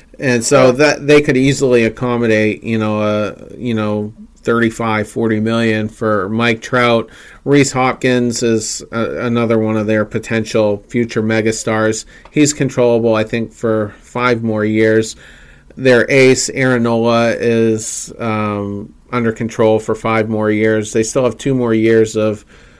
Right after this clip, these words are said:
Speaker 1: uh, Arrieta. So they're, they're pretty well positioned, about as positioned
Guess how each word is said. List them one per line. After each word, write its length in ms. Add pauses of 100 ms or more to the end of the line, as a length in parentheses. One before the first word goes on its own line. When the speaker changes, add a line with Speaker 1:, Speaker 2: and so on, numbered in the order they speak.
(200)
Speaker 1:
uh, 220
Arrieta. 840
So 340
they're, 420 (160)
they're 300
pretty 640
well 280
positioned, 600
about 400
as 280
positioned 840